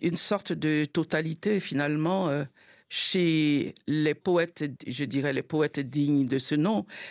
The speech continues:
Je veux dire par là les poètes qui ne se trahissent pas, qui ne trahissent pas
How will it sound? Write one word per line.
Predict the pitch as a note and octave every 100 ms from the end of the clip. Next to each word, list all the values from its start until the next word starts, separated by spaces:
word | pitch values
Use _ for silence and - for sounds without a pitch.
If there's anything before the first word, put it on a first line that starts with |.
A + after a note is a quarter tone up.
| -
Je | - D3+
veux | D#3+
dire | D#3 F#3
par | F#3 D#3+
là | D#3+ D#3 C#3+
les |
poètes | C3+ E3 D#3 D#3 D#3+ D3+ -
qui | - D#3
ne | D3+ D3 D3
se | - - C#3
trahissent | C#3 - D3 D3+ D#3 - -
pas, | - D3+ C#3 - - - _
qui | - G#3
ne | F#3
trahissent | F3 - F3 F3 E3 F3+ - -
pas | - D#3